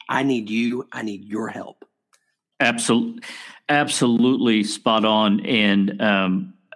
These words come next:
Speaker 2: you know, what's funny is I, I look at you and I'm like, "This is the best gambler." I'd never play poker against you, uh, because
Speaker 1: <laughs>
Speaker 2: all, all, <laughs> you never show it. So it makes,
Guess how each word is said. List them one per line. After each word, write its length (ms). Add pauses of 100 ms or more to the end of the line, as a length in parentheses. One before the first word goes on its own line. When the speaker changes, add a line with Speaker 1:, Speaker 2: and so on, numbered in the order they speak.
(140)
Speaker 2:
you 160
know, 260 (140)
what's 220
funny 320
is 160
I, 140 (280)
I 160
look 240
at 160
you 60
and 80
I'm 80
like, 220
"This 200
is 140
the 100
best 480 (180)
gambler." 400
I'd 160
never 220
play 200
poker 380
against 360
you, 180 (400)
uh, 360 (140)
because 400 (200)
Speaker 1:
<laughs> 180
Speaker 2:
all, 240
all, 260
<laughs> 40
you 1300
never 340
show 440
it. 220
So 220
it 100
makes, 340